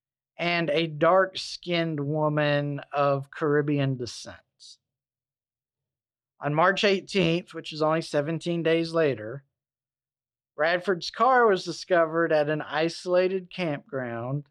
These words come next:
in Elkmont, Tennessee, within the Great Smoky Mountains National Park. The car contained dog treats, a bloody blanket, an axe, a shotgun,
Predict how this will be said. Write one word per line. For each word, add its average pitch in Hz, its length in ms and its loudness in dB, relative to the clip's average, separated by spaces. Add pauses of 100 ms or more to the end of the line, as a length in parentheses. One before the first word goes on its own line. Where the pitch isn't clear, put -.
(220)
in 147 120 -4
Elkmont, 135 680 0
Tennessee, 170 760 -4 (420)
within 185 360 4
the 180 80 6
Great 165 360 4
Smoky 143 540 -2
Mountains 117 480 -4
National 110 420 -8
Park. - 300 -14 (1500)
The 147 80 -8
car 180 280 6
contained 160 640 2
dog 151 300 4
treats, - 640 -6 (680)
a 139 40 -18
bloody 139 260 2
blanket, 170 600 2 (580)
an - 100 -10
axe, - 680 -4 (340)
a - 20 -14
shotgun, 180 760 0